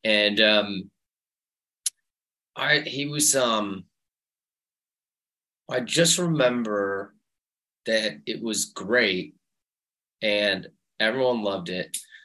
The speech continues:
The wedding was, like, uh, at this pe-, these people's house. It was, like, a really upscale, really nice house, really nice neighborhood.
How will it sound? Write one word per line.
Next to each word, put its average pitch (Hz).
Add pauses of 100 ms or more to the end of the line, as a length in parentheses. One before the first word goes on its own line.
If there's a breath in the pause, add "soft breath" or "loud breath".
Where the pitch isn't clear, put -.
(140)
The 107
wedding 165
was, 123
like, 110
uh, 95
at 107
this 104
pe-, 123
these 104
people's 131
house. 95
It 104
was, 104
like, 95
a 107
really 135
upscale, 107
really 110
nice 98
house, 92
really 101
nice 101
neighborhood. 87